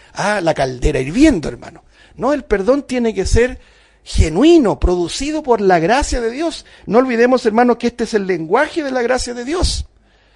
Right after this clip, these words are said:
Eh, acu-, acuérdense siempre, hay dos columnas que establece esta revelación de Dios en esta salvación. La justicia que nos condena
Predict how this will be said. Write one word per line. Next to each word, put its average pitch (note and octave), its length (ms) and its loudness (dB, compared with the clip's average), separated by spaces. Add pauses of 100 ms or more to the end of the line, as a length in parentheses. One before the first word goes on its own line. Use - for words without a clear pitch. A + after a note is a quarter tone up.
(720)
Eh, E3 280 -2
acu-, D#3+ 300 -10
acuérdense A#3+ 500 -2
siempre, A#3 360 -2
hay E3+ 40 0
dos B3 160 -2
columnas B3+ 600 2
que - 160 -4
establece F#3+ 640 4 (320)
esta F3+ 300 0
revelación E3+ 680 -2
de D3+ 140 -8
Dios C#3+ 400 -14 (140)
en D3 100 -8
esta D#3+ 220 -10
salvación. C3+ 560 -4 (160)
La G#3+ 180 6
justicia A3+ 560 0
que G3+ 140 0
nos G3 100 -2
condena A3+ 600 0